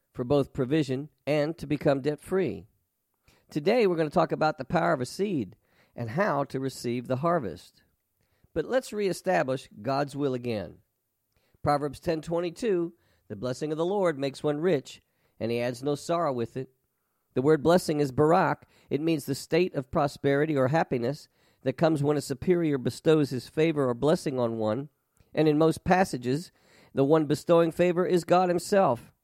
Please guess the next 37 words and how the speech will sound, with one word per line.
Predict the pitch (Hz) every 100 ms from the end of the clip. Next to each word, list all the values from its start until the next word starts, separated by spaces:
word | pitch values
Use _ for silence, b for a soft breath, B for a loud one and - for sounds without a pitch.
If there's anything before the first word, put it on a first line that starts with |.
| _ _ _ _ _ _ _ b b -
And | 151
then | 190 180
the | 175
word | 180 160
rich | 175 214 - -
is | 160 143
the | 143 b b
Hebrew | 180 165 151
word | 156 151
asar, | 135 - 180 175 120 139 _ _ _ _ _ -
meaning | 151 160 139
become | 135 170 170 151
rich | 143 156 135
or | 120
be | 156
wealthy, | 139 127 127 147 143
make | 143 160 -
rich, | 135 147 - - _
bring | 107 139 165
wealth, | 147 139 147 -
and | 139 123
get | 160 151
abundance. | 131 170 127 135 - - _ _ _ _ b b -
And | 139
Deuteronomy | 160 160 156 156 151 147
eight | 160 156
eighteen | 151 - 180 165 147
in | 139
the |
Message | 139 180 - 131
says, | - 160 139
"Well, | 156 156
think | 160 160
again. | 147 143 185 135 156 _ _ _ _ _ _ -
Remember | 139 170 170
that | 143 147 -
God, | 160 170 170